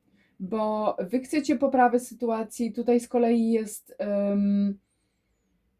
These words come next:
ja bym powiedziała tak, nie martwcie się za dużo. O, to jest ta energia, bo sytuacja, poprawa sytuacji jest na horyzoncie, tylko nie, nie siedźcie za bardzo w głowie swojej,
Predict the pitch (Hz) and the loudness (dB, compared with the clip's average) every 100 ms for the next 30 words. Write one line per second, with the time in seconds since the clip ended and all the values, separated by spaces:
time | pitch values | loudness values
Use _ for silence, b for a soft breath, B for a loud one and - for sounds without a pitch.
0 | _ _ _ _ _ _ _ _ _ _ | _ _ _ _ _ _ _ _ _ _
1 | _ _ _ _ _ _ _ _ - 240 | _ _ _ _ _ _ _ _ 2 6
2 | 226 226 233 214 208 196 185 226 226 220 | 6 4 2 0 -2 -2 0 4 4 6
3 | 226 208 202 - - 180 - 185 180 180 | 4 2 -4 -14 -16 -14 -12 -10 -10 -10
4 | 170 - 139 - 190 247 269 247 247 214 | -14 -14 -14 -14 -6 2 4 4 2 -6
5 | 190 190 170 - - 190 220 208 b b | -6 -6 -6 -8 -8 -6 -6 -8 b b
6 | - 247 233 269 262 277 262 226 240 247 | -10 -6 2 4 4 2 -6 -6 -4 0
7 | 233 262 262 262 - 240 220 226 - 233 | 2 2 0 -4 -6 -4 -4 -6 -4 -4
8 | 220 233 233 233 214 214 208 202 190 185 | 2 2 2 -2 -4 -4 -4 -6 -6 -6
9 | 185 180 196 190 254 349 - _ _ _ | -8 -8 -6 0 0 0 -6 _ _ _
10 | - 247 247 247 240 - 226 226 254 254 | -2 0 4 4 4 2 2 4 4 2
11 | - _ - 233 240 - 349 - 339 294 | -6 _ -2 2 2 -2 -6 -4 -4 0
12 | 277 285 262 254 226 220 185 - 131 - | 4 4 2 0 0 2 0 -4 -12 -14
13 | - - 110 - - | -16 -14 -14 -14 -18